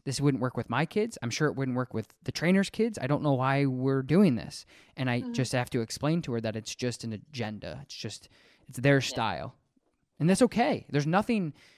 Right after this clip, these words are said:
Speaker 1: wrong with it, but there is something wrong with telling dog owners that that's the only way to do it, because that's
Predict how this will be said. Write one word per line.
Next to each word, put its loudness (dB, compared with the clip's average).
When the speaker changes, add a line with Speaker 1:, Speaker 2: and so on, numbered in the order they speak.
Speaker 1:
wrong 6
with 0
it, -6
but 2
there 8
is 8
something 2
wrong 4
with -4
telling -2
dog 2
owners -2
that -6
that's -4
the -2
only 6
way -2
to -10
do -6
it, -8
because -8
that's -8